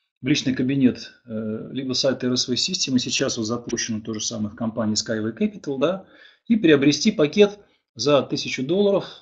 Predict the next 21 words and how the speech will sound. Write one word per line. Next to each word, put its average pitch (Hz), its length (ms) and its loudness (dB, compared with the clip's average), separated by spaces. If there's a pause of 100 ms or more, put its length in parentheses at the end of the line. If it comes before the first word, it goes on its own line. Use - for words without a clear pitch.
с - 280 -2
дисконтом 123 680 0 (320)
с, - 480 -2
э, 117 320 -4
сорок, 156 580 0
то 123 100 -4
есть 117 120 0
это 131 180 -4
выгодный 110 360 2
дисконт, 151 480 -4 (200)
выгоднее, 117 440 2
чем 110 260 -4
то, 117 140 -4
что - 180 -10
у - 20 -2
нас 110 200 -4
есть 113 160 -2
сегодня 110 260 -4
в - 40 -2
личном 113 260 -4
кабинете. 170 500 -4